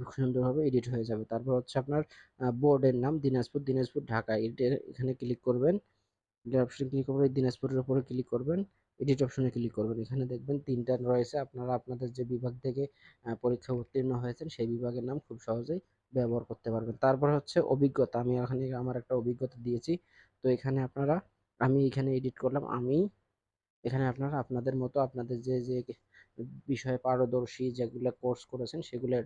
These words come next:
অ্যাটাচ করে দিতে পারবেন। তারপরে এখান থেকে আবেদনকারীর স্বাক্ষর চেঞ্জ করার দরকার নেই, তারিখ, তাও, উম, লেখাটিও চেঞ্জ করার দরকার নেই। তো এখান থেকে সবকিছু এডিট হওয়ার পর আপনারা শেয়ার অপশনে ক্লিক করবেন। শেয়ার অপশনে ক্লিক করার পর কাস্টম যে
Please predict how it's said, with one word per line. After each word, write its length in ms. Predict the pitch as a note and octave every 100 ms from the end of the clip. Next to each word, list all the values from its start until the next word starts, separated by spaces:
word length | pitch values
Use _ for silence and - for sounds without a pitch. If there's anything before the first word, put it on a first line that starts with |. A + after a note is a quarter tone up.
| -
অ্যাটাচ 300 | A#2 A#2 -
করে 240 | - D3+
দিতে 260 | D#3 A2+ A#2
পারবেন। 280 | A2+ G#2+ G2 _ _ _ _ _ _ _ _ _ _
তারপরে 420 | C3 C3+ C#3 D#3+ D#3+ - -
এখান 300 | G#2+ A#2+ C3
থেকে 160 | C3+ C#3
আবেদনকারীর 500 | B2 A#2+ C3 B2 C3
স্বাক্ষর 380 | - C3 - C#3
চেঞ্জ 260 | - A#2 -
করার 220 | C3 A#2+
দরকার 260 | A#2+ -
নেই, 140 | C3 C#3+
তারিখ, 320 | C#3 B2 D#3 - _
তাও, 260 | B2 A#2 B2+ _ _
উম, 220 | A#2+ A#2+ A#2 A#2 A#2
লেখাটিও 340 | A#2+ B2 C#3+
চেঞ্জ 260 | C#3 A#2+ -
করার 200 | A#2+ A2
দরকার 280 | A2+ A#2
নেই। 100 | A#2 A2+ _ _ _ _ _
তো 60 | B2+
এখান 260 | A#2+ C3
থেকে 120 | C3 C#3
সবকিছু 420 | C3 A#2+ - C#3
এডিট 300 | B2 C3+ B2+
হওয়ার 200 | C3 C3
পর 160 | C3 B2+
আপনারা 300 | A#2+ B2 C3
শেয়ার 260 | - B2 B2+
অপশনে 280 | A#2+ B2+
ক্লিক 240 | B2+ A#2+ A#2+
করবেন। 280 | A#2+ B2 A#2
শেয়ার 260 | - B2+
অপশনে 260 | A#2+ - C3
ক্লিক 240 | B2 B2
করার 200 | C3 B2+
পর 140 | B2+ D3+ - - _
কাস্টম 440 | - A#2+ - C#3 C#3
যে 220 | C3+ C3+